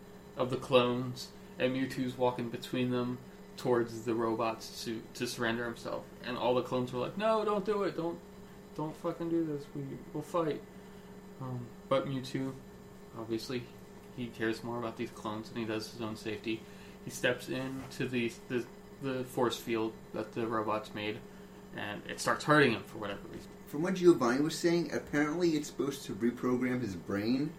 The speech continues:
Speaker 1: Right. Um, and Mewtwo's like, uh, "You can break my body, but you'll never break my will." Uh, Giovanni's like, "Well, we'll see about that."
Speaker 2: <laughs> That's pretty much what was happening, though.
Speaker 1: Yeah.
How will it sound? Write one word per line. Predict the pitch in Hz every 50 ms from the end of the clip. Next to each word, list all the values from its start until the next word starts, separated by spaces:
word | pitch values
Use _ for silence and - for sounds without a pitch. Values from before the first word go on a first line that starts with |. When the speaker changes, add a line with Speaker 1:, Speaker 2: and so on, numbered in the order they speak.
| - -
Speaker 1:
Right. | 127 123 117 107 - - - - - - - - - - - - - - - - - -
Um, | 143 131 131 123 117 - - - - - - - - 135
and | 135 123 123 123
Mewtwo's | 123 123 123 - - 127 117 - -
like, | 113 107 101 - -
uh, | 113 104 104 110 107 117
"You | 120
can | 117 - 135
break | 123 127 127 123 -
my | 127 117 120
body, | 123 123 117 110 107 107 110
but | - 113 110
you'll | - 113 107 110
never | 113 113 113 113 117
break | 113 117 113 110 - -
my | 120 117 120
will." | 120 117 127 120 123 - - - - - - - - - - - - - - - - -
Uh, | - - - -
Giovanni's | - - 143 135 135 131 123 120 113 107 -
like, | 104 98 -
"Well, | - 101 104 104 - -
we'll | 113 113
see | 110 - - 110
about | 104 - 98 98 -
that." | 110 104 98 - - - - - - -
Speaker 2:
<laughs> | - - - - -
That's | 127 127 120
pretty | - - - 139 131
much | 127 123 - -
what | - -
was | - -
happening, | - 110 101 - - - 82 87 95
though. | 80 92 98 -
Speaker 1:
Yeah. | - 135 113 -